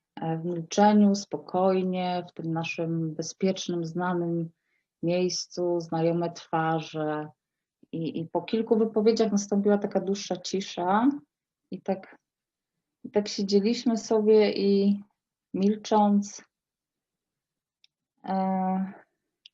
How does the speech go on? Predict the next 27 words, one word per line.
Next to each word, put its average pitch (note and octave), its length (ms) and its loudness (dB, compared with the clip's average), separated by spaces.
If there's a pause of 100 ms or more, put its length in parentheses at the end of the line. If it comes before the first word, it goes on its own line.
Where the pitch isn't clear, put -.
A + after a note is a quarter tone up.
(840)
i G3+ 80 -10
tak A3 180 -2
nagle A#3 500 4 (340)
nagle G3+ 180 4
pomyślałam, A#3 460 2
że A3+ 100 0
my A#3 60 2
naprawdę A3+ 420 0
jest, - 220 0
że G#3+ 160 2
jesteśmy G#3 420 -2
kimś G#3 360 0
wyjątkowym, F3+ 800 -4
nie? F#3+ 400 -8 (300)
Jesteśmy G3 420 -2 (120)
wyjątkowymi G#3 680 2
ludźmi F#3+ 600 0
w - 60 -20
tej, F3 300 -6 (560)
w E3 140 -14
tej G3 180 4
jedności, F#3 580 0
w - 80 -20
tej, E3 460 -2
w - 40 -20
tej F3+ 160 -6
wspólnocie. F#3 880 -4